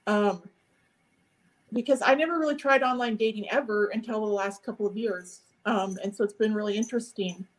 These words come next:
Um, I'm really finding a lot of these people that I'm talking to,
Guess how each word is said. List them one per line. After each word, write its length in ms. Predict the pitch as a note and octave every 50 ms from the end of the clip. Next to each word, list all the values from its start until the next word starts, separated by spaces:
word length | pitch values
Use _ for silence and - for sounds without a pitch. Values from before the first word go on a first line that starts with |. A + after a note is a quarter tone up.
| _ _ _ _ _ _ _ _ _ _ _ _ _ _ _
Um, 440 | - A3 G#3+ G#3+ G#3 F#3+ F#3 F3+ - - _ _ _ _ _ -
I'm 200 | - A#3+ D4 E4+ F#4+
really 220 | G#4 A#4+ A#4 A4 - -
finding 540 | - C4 A#3+ B3 B3 C4+ C4 A#3+ A3+ A3+ G#3
a 80 | - -
lot 340 | G#3 G3 F#3+ G3 G#3+ B3 C#4+
of 140 | C#4+ A3+
these 240 | A#3+ A#3+ A3+ G#3 G3 -
people 400 | - - A3+ G#3+ A3 - B3 A#3
that 120 | G#3 F#3+
I'm 140 | F3+ F3+ G3
talking 480 | G3 - A3+ A#3 A#3+ - - G#3 G3 F#3+
to, 420 | - - E3+ D#3+ E3+ E3 E3 G3